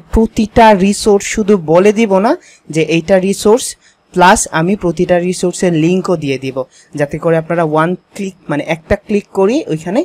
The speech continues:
যেতে পারেন। বোঝা গেছে? So, just মনোযোগ দিয়ে শুনেন। আপনাদের মাথায় যদি অন্য কেউ ভর করে থাকে, ধরেন অন্য কেউ ভর, আজকে, আহ, ব্রাজিলের খেলা আছে তিনটার দিকে, যদি এরকম চিন্তা থাকে, "কখন তিনটা হবে, খেলা দেখব",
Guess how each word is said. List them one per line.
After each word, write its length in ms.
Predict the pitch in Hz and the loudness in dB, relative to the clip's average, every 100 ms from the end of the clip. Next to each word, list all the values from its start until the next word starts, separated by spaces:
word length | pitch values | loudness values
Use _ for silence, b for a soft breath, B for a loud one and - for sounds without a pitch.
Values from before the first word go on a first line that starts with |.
| - _ _ | -6 _ _
যেতে 240 | 151 147 143 | -10 -8 -8
পারেন। 260 | 131 123 147 _ _ - | -10 -12 -20 _ _ -10
বোঝা 180 | 156 180 | -4 -4
গেছে? 280 | 220 202 - b b b - | -2 -4 -6 b b b -2
So, 180 | 233 277 - _ - - | 2 2 0 _ -6 -2
just 380 | 214 - - 180 | 0 -2 -6 -2
মনোযোগ 560 | 170 196 208 190 190 170 | 2 2 4 2 0 2
দিয়ে 180 | 208 | 2
শুনেন। 380 | 208 208 202 285 370 _ _ _ _ _ _ _ _ _ B B B _ | 2 0 2 2 2 _ _ _ _ _ _ _ _ _ B B B _
আপনাদের 360 | 156 170 175 180 | -6 0 2 2
মাথায় 360 | 160 160 190 | 2 0 0
যদি 200 | 190 190 | 2 2
অন্য 300 | 165 170 175 | 2 0 0
কেউ 180 | 170 190 | 0 0
ভর 220 | 160 165 | 2 2
করে 240 | 165 170 156 | 2 0 -2
থাকে, 340 | 156 143 185 | -6 -8 -10
ধরেন 440 | 240 156 151 151 | -8 -6 -4 -2
অন্য 300 | 147 151 151 | -4 -4 -4
কেউ 180 | 151 165 | -4 -4
ভর, 200 | 156 151 | -2 -2
আজকে, 400 | - 156 - 156 B B - | -4 -6 -2 -2 B B -2
আহ, 160 | 147 139 | -2 2
ব্রাজিলের 480 | 151 147 160 156 | 2 2 2 0
খেলা 300 | 156 170 147 | 0 -2 -2
আছে 200 | 143 - | -2 -4
তিনটার 400 | 156 147 143 147 | -4 -4 -2 -4
দিকে, 200 | 147 147 | -4 -6
যদি 180 | 147 143 | -4 -4
এরকম 360 | 147 151 165 156 | -2 -2 -2 -4
চিন্তা 280 | 156 147 147 | -4 -4 -6
থাকে, 280 | 147 151 143 b _ | -6 -8 -10 b _
"কখন 260 | - 147 156 | -12 -10 -10
তিনটা 280 | 151 143 147 | -10 -10 -8
হবে, 220 | 151 139 | -6 -4
খেলা 300 | 147 165 143 | -2 -2 0
দেখব", 360 | 143 139 143 | 0 -2 -2